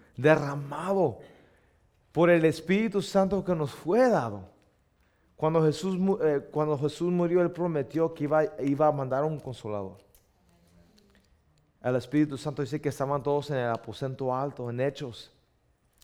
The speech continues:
Están todos orando ahí, esperando al Espíritu Santo. Dice que vino un fuen-, un,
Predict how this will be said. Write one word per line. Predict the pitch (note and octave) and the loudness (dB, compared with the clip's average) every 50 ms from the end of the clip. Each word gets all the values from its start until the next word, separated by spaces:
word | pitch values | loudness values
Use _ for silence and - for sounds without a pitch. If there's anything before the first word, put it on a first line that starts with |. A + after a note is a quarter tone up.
| - - | -20 -14
Están | - B2+ A#2+ G#2 | -10 -8 -8 -6
todos | - C3 B2+ C3 B2+ - - | -4 -2 -2 -2 -2 -4 -4
orando | A#2 A2 A2+ A#2+ B2+ C3 C3 | -4 -2 -2 -2 -2 0 0
ahí, | C3 B2+ B2+ | 0 2 0
esperando | C3 B2+ - - - A#2+ A2+ A2 B2 C3+ | 0 -2 -4 -4 -2 0 0 0 0 0
al | C3 A#2+ | -2 -2
Espíritu | A#2 - C3 C3 B2+ - - | -4 -4 -6 -6 -6 -6 -10
Santo. | - - C3+ C3+ C3+ A2 A#2+ G#2+ - - - - - - _ _ - | -10 -8 -8 -8 -8 -8 -12 -14 -14 -18 -20 -20 -20 -20 _ _ -6
Dice | A#2 - - C#3+ - | -6 -4 -6 -6 -4
que | C#3 B2 | -4 -2
vino | A2 A#2+ C3 C3+ C#3 | -2 -2 -2 -2 -2
un | C#3 B2+ | -4 -4
fuen-, | - - - - - C#3+ C#3+ D3 C#3+ - - | -6 -10 -6 -2 -2 -2 0 -2 -6 -8 -6
un, | C3+ C3+ C#3+ | -4 -4 -4